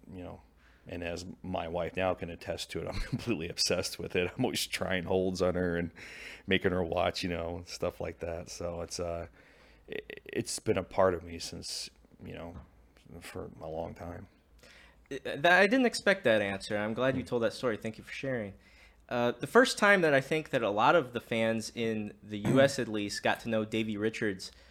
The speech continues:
Speaker 2: was when Ring of Honor got the deal with H D net. And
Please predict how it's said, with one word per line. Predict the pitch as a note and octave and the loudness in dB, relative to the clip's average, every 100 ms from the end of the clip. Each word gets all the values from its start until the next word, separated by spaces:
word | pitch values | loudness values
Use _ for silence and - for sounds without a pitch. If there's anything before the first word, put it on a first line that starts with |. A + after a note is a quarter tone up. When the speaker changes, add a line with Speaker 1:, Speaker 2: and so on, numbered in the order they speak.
| - _ | -20 _
Speaker 2:
was | A2 A2+ A2 G#2+ G#2+ - | 2 6 6 4 0 -6
when | A2 G#2+ G#2 | -4 -2 2
Ring | A#2+ | 2
of | A2+ | 4
Honor | A2 A2 G#2+ G#2 - | 2 2 2 -2 -2
got | G#2+ - | -2 -2
the | |
deal | G#2 G#2+ | -4 -2
with | G2+ G2 | -2 -4
H | G#2 F#2+ - | -6 -6 -6
D | G2 | -4
net. | G#2+ F#2 - - - - - - | -4 -6 -8 -20 -20 -20 -12 -2
And | A2 G#2+ G#2+ | 0 0 -2